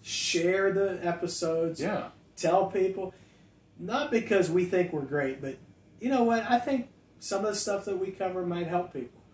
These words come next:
Speaker 2: Well, there's even a lady, like I said, I don't even recognize the name, but she commented on one of our, our videos,
Speaker 1: Mm-hmm.
Speaker 2: and she said, "Just watching it," and this guy, I didn't ask her to do this,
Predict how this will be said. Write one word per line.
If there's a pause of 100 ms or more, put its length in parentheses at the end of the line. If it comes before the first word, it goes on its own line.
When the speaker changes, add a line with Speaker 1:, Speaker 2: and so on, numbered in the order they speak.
(180)
Speaker 2:
Well,
there's
even
a
lady,
like
I
said,
I
don't
even
recognize
the
name, (400)
but
she
commented
on
one
of
our,
our
videos,
Speaker 1:
Mm-hmm. (340)
Speaker 2:
and
she
said, (120)
"Just
watching
it," (360)
and
this
guy, (460)
I
didn't
ask
her
to
do
this,